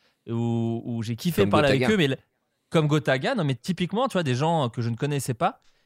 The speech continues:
Speaker 1: Euh, et, et le, le, le, le, le, le, la frustration un peu de la radio, c'est qu'on est un petit peu, euh,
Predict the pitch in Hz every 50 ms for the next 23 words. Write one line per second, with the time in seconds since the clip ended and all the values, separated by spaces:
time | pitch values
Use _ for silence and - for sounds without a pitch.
0 | _ _ - 113 110 110 107 107 107 107 107 104 104 104 104 101 101 98 98 98
1 | 98 90 - - 127 123 123 123 - 131 123 117 113 113 113 110 113 117 113 113
2 | 113 110 110 104 104 101 98 90 87 95 85 71 58 - - - - 101 - -
3 | 196 180 - - 170 143 - 185 165 135 120 165 147 139 131 127 127 131 143 165
4 | 165 147 - 123 107 - 113 110 107 107 107 107 101 - - 117 107 - 135 135
5 | 135 123 107 95